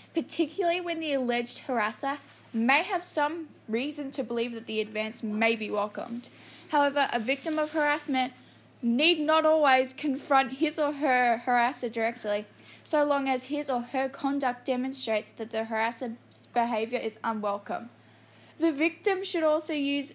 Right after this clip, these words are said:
any employer complaint mechanism or grievance system available. Federal employers,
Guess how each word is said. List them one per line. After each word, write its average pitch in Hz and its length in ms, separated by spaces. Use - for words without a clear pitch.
any 262 320
employer 262 540
complaint 254 520
mechanism 240 760
or 220 160
grievance 240 760
system 269 600
available. 240 800
Federal 320 640
employers, 269 880